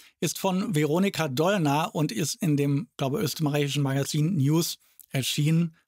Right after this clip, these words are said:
Vermute mal, es wird so ein linkslastiges Magazin sein. Dieser Teaser heißt Undercover in der F P Ö, das ist ja so eine Partei in Österreich. So wird im F-P-Ö-Bildungsinstitut mit Steuermillionen öffentlich gegen Muslime gehetzt.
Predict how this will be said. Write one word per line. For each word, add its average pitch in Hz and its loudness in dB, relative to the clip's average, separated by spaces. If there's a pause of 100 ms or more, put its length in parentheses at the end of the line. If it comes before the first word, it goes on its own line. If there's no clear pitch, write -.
Vermute 135 0
mal, 160 2
es 143 0
wird 165 2
so 160 0
ein 156 2
linkslastiges 151 0 (260)
Magazin 143 -2
sein. 165 2 (800)
Dieser 147 0
Teaser 170 2 (520)
heißt 151 -2 (280)
Undercover 196 2
in 175 0
der 156 2
F 165 -2
P 151 2
Ö, 196 2
das 160 -2
ist - -2
ja 151 2
so 143 0
eine 139 2
Partei 127 -4
in 139 -2
Österreich. 170 -2 (460)
So 165 2
wird 208 2
im 185 -4
F-P-Ö-Bildungsinstitut 180 0
mit 151 0
Steuermillionen 165 0
öffentlich 180 0
gegen 170 0
Muslime 156 2
gehetzt. 135 -6